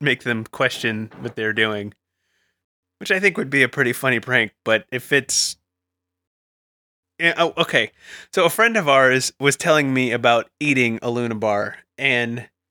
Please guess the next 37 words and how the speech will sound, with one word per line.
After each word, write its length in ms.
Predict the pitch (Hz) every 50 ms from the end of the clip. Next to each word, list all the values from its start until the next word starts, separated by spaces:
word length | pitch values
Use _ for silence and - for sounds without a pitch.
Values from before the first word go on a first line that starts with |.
| _ _ _ _
since 300 | - - 143 143 143 -
all 260 | - - 147 156 165 160
of 80 | 151 139
our 200 | 123 139 151 151
conversations 920 | - 160 143 139 143 135 - - 139 139 135 - 156 143 147 147 143 -
have 260 | - 127 123 123 120
been 520 | 127 123 123 127 123 120 120 117 117 - _ _ _ _ _ _ _ _ _ _ _ _ _ _ _ _ _ _ _ _ _ _ _ - -
basically 440 | 123 143 139 - - 151 - 135 131
talking 400 | - 143 120 120 - 131 123 117
about 240 | 110 120 113 107 -
throwing 380 | - 135 120 117 117 120 117 120
Luna 200 | 120 117 120 117
bars 340 | 113 120 113 113 117 - 104
at 60 | 101
meatheads 460 | 110 113 113 110 123 120 120 117 117
as 140 | - - 107
a 60 | 104 98
joke, 580 | 98 - 117 113 135 147 - - - - - _ _ _ _ _ _ _ _ _ _ _
um, 460 | - 123 117 113 107 107 101 98 95 - _ _ _ _ _ _ _ _ _ _ _ _ _ _ _ -
it, 140 | 135 135 - 139
it 60 | 143
made 140 | 156 156 151
me 100 | 156 147
th-, 120 | 135 - - -
realize 460 | 143 156 165 160 147 139 131 127 -
that 220 | - 123 117 110
not 240 | 135 139 139 139 135
all 160 | 139 135 135
people, 500 | - - 143 135 - 139 127 120 117 - -
uh, 160 | 127 135 123 - _
like, 220 | 127 123 120 117 - -
not 280 | 139 139 143 143 139
everyone 520 | 135 147 139 143 139 135 131 131 127 127 123
is 180 | 117 117 -
on 460 | - - 120 123 120 120 117 113 117 113
the, 340 | 110 113 110 110 110 107
uh, 280 | 107 104 104 104 104